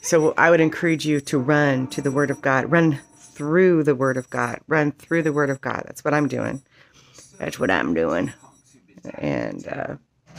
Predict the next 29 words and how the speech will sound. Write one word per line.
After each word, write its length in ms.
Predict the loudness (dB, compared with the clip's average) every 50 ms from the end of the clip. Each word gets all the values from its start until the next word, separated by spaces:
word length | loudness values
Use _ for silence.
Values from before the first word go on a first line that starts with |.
| -20 -20 _ _ _ _ _ _ _ _ -2
but 200 | 0 2 4 4
you 100 | 4 4
can 120 | 4 4
also 300 | 4 4 4 4 2 2
rest. 640 | 4 4 6 6 6 4 4 0 -4 -10 -10 -12 -12 _ -20 -20 -20 -20 -20 -20 -20 -20 -10 -6
Just 240 | -6 -6 -4 -2
rest 280 | 0 0 0 0 0 -2
in 100 | -2 0
him. 500 | 0 2 2 2 2 2 0 -2 -6 -10 -6
Rest 280 | -2 -2 -2 -2 -2 -4
in 80 | -4
him. 400 | -2 0 0 2 2 0 0 -2 -4 _ _ _ _ _ _ _ _ _ _ _ _ _ _ _ _ _ _ _ _
Rest 380 | 0 0 0 0 -2 -6 -6 -4
in 180 | -2 -2 -2
him. 640 | -2 -4 -6 -6 -4 -2 0 0 0 0 -2 -4 -8 -14 _ _ _ _ _ _ _ _ -8 -4
And 240 | -2 0 0 2
love 280 | 2 2 2 0 -2 -4 -4
your 120 | -2 -2 0
neighbor. 600 | 2 2 2 0 0 -2 -2 -4 -4 -4 -6 -4
Owe 160 | -2 0 2 2
nothing 420 | 2 2 0 -2 -4 -6 -6 -6
to 120 | -4 -4 -2
your 100 | 0 0
neighbor, 460 | 2 2 0 0 0 -2 -2 -4 -4 _ _ _ _ _ _ _ _ _ _ _ _ -20 -14 _ -4
but 160 | -4 -4 -4
to 160 | -4 -4 -2
love 560 | 0 0 2 2 2 4 4 2 2 0 -2
your 140 | -2 -2 0
neighbor. 480 | 0 0 0 0 -2 -2 -2 -4 -4